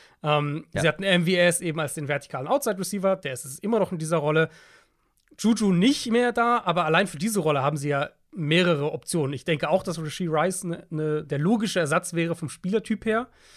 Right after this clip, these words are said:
Speaker 1: Ähm, sie haben Richie James geholt, der ein bisschen die dynamischere Slot-Variante ist, aber der auch eine sehr gute Saison bei den Giants hatte im Slot. Und dann hast du halt diese Frage:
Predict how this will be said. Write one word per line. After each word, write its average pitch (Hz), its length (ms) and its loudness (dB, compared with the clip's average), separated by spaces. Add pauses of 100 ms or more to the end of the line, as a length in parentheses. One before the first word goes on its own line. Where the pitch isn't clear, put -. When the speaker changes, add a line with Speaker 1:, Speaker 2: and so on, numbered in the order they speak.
(300)
Speaker 1:
Ähm, 147 500 0 (540)
sie 156 120 2
haben 165 120 4
Richie 190 220 0
James 196 280 2
geholt, 196 440 2
der 147 300 4 (560)
ein 196 100 -14
bisschen 240 260 2
die 170 80 -4
dynamischere 208 580 4
Slot-Variante 196 680 -2
ist, 202 160 -6
aber 147 160 -2
der 139 200 -2
auch 175 100 -2
eine 185 100 2
sehr 185 200 2
gute 185 200 -4
Saison 165 280 -4
bei 165 100 -2
den 156 100 -8
Giants 165 320 -6
hatte 165 180 -8
im 165 80 -10
Slot. 151 300 -4 (960)
Und 180 180 0 (140)
dann 175 220 4
hast 220 200 2
du 208 60 4
halt 180 120 4
diese 170 160 -2
Frage: 170 580 2